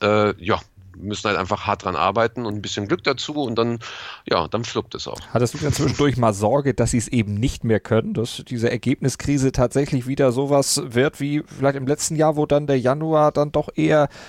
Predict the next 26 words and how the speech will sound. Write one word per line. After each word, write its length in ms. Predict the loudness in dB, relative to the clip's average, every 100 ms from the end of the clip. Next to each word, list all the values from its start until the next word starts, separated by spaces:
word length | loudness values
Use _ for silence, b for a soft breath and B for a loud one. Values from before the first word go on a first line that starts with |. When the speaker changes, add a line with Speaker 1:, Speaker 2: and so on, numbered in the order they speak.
| B
Speaker 2:
ein 80 | -2
Monat 300 | 0 2 0
zum 140 | 0
Vergessen 400 | 0 0 -2 -4
war? 140 | -6 -8 B B B B B B B B B -18
Speaker 1:
Nee, 300 | -6 0 2
tatsächlich 420 | 2 0 0 -2 -2
diese 220 | -6 -8
Saison 280 | -4 -4 0
gar 160 | 0
nicht. 260 | 0 -6 -10 _
Also, 500 | -2 0 0 0 0
ähm, 420 | 0 0 -2 -6 -12 -20 -12
ich 160 | -8
guck 200 | -4 -2
mir 60 | 0
jetzt 140 | -2
gerade 180 | 0 0
nochmal 200 | 0 -2
die 80 | -4
Tabelle 420 | -6 -4 0 0
an. 180 | -2 -4
Wir 160 | -6 -4
haben 160 | -4
erst 300 | -2 -4 -4
eine 480 | 0 2 2 0 -2